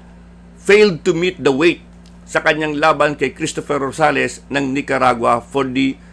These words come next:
World Flyweight title. Twenty eighteen, si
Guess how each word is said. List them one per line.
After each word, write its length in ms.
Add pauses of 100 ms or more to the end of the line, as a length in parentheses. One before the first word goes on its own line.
(320)
World 400
Flyweight 640
title. 560 (100)
Twenty 400
eighteen, 560 (720)
si 100